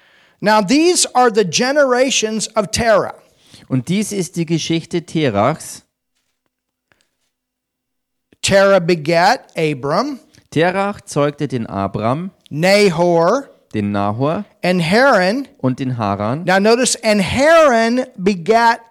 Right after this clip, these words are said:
Speaker 1: Lot.
Speaker 2: Und jetzt bemerkt ihr, dass es heißt, Haran aber zeugte den Lot.
Speaker 1: So Abram would be the uncle of Lot.
Speaker 2: Abram war also der Onkel von Lot.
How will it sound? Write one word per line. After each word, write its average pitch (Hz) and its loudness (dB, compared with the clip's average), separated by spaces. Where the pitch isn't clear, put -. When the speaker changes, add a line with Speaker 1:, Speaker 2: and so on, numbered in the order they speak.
Speaker 1:
Lot. 185 0
Speaker 2:
Und 107 -8
jetzt 131 -4
bemerkt 139 -2
ihr, 151 -6
dass 131 -6
es 131 -12
heißt, 127 -6
Haran 135 -4
aber 117 -4
zeugte 107 -6
den 120 -4
Lot. 131 -4
Speaker 1:
So 208 2
Abram 240 0
would 208 0
be 220 0
the 190 0
uncle 180 2
of 175 0
Lot. 160 -2
Speaker 2:
Abram 156 0
war 147 0
also 143 -6
der 143 -4
Onkel 156 -4
von 131 -4
Lot. 131 -2